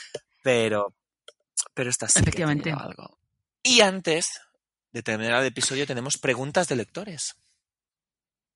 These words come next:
Speaker 1: Hay de lectores.
Speaker 2: Tenemos
Speaker 1: De
Speaker 2: preguntas de lectores, efectivamente. De, sí, de
Speaker 1: oyentes.
Speaker 2: oyentes. <clears throat> Tenemos preguntas de oyentes. Tenemos, de hecho, una de Caragol Dorta,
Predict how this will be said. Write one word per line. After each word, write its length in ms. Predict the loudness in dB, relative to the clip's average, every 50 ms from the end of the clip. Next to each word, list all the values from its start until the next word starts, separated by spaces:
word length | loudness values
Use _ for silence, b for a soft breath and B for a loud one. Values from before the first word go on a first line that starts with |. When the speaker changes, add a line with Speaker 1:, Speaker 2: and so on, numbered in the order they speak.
| _ _ _ 2
Speaker 1:
Hay 160 | 2 2 2
de 100 | 0 -4
lectores. 580 | -6 -6 -10 _ -20 -16 -16 -14 -12 -10 -4 0
Speaker 2:
Tenemos 260 | 0 2 2 2 0
Speaker 1:
De 40 | -2
Speaker 2:
preguntas 320 | -2 -2 -2 -2 -4 -4
de 60 | -6 -8
lectores, 380 | -8 -2 2 2 4 4 4
efectivamente. 840 | 2 0 -2 -4 -2 -2 -2 -2 -2 -4 -4 -6 -6 -6 -8 -12 _ _ _ _ _ _ _ _ _ _ b b b b
De, 520 | 4 4 6 6 6 6 6 4 2 0 0
sí, 240 | -2 -2 -2 -2 -2
de 180 | -4 -4 -6 -4 2
Speaker 1:
oyentes. 20 |
Speaker 2:
oyentes. 680 | 4 6 8 8 6 6 6 2 0 0 0 0 0 -2 -4 _
<clears throat> 880 | -2 4 8 10 10 10 8 6 -2 -8 -16 -20 -20 -20 -20 _ _ _
Tenemos 200 | 2 2 2 4
preguntas 280 | 4 4 4 4 4 2
de 60 | 2
oyentes. 460 | 2 2 0 -2 -2 -4 -8 -8 -10 B B B B B B
Tenemos, 320 | B 6 8 8 8 6 6
de 100 | 6 4
hecho, 360 | 4 4 2 0 0 0 -2 _ _ 2
una 460 | 4 6 8 8 6 6 4 0 -2
de 400 | -4 0 2 2 2 2 0 -4 _ _ _ _ _ 0
Caragol 440 | 0 2 2 4 4 4 4 4
Dorta, 440 | 4 2 2 2 0 0 -2 -2 -2